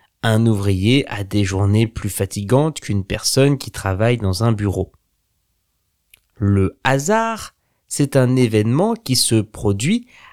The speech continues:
alors même que rien ne pouvait le prévoir. Le hasard, il est surprenant, imprévisible donc, et il peut être positif ou négatif pour les gens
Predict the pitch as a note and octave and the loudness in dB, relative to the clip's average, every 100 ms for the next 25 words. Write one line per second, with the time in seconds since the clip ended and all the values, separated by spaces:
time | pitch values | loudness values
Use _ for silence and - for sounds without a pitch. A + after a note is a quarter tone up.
0 | _ A2+ G2+ F#2 C3+ G#3+ G#3 - A2 G#2+ | _ -2 0 0 0 0 -2 -4 -2 0
1 | G#2+ D3+ F3+ B2 G2 G2+ G2 C3+ F#3 E3+ | 2 2 2 0 -2 -4 -2 2 2 2
2 | B2 C3 C3 - C#3 A2 A2+ - - _ | 0 0 -2 0 2 2 -2 -6 -18 _
3 | _ _ _ _ _ _ _ _ _ - | _ _ _ _ _ _ _ _ _ -20
4 | - - G2 G2 F#2+ C3+ D#3+ F3+ F#3 F3 | -16 -4 0 0 2 2 2 2 0 -4
5 | - - G2+ G2+ G2+ - G#2 - - E3 | -10 -10 -6 -2 0 0 -2 -2 0 2
6 | G#2 - _ _ _ _ _ _ _ - | 0 -4 _ _ _ _ _ _ _ -2
7 | C3+ - G2+ G2 A#2+ A#3+ A3+ D#3+ A3 B3 | -2 0 -4 -4 -2 -2 -2 0 0 -2
8 | - - _ _ _ _ _ D3+ D#3+ D#3 | -10 -18 _ _ _ _ _ 2 4 4
9 | D#3+ D#3+ - G#2+ G2+ G#2+ E3+ E3 - G#2+ | 2 -2 -4 -4 -2 -2 0 -2 -2 -4
10 | - B2+ G#2 G2+ - G#2 - A2 G#2+ G#2 | 0 0 0 -4 -6 -6 -2 2 2 2
11 | D#2+ D#2+ F#3 G3+ - A2 G2+ G2+ F#2 C#3+ | -2 -6 -4 -4 -4 -4 -2 -2 0 -2
12 | F#3 | -2